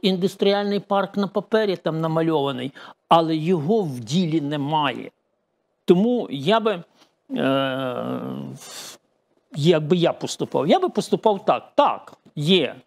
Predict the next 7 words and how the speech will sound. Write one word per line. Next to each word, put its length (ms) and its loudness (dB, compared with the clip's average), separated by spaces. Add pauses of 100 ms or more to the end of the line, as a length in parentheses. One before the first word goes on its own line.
(220)
наміри, 560 2
прекрасні 600 0
наміри, 500 0
чекаємо, 540 0
як 280 0
воно 180 -6
буде, 300 -4